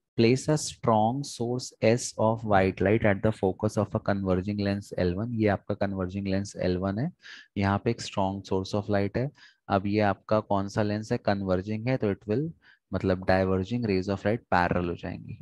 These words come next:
फिर this lens provide a parallel beam of light,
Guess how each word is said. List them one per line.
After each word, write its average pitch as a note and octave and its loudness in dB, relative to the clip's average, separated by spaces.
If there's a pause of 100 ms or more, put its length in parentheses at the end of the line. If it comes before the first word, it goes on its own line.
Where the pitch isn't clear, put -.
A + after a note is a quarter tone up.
(160)
फिर C3+ 4 (800)
this A#2 4
lens A2 2
provide G#2 4
a - -4
parallel F#2+ 2
beam G2+ -4
of G2+ -4
light, G#2 2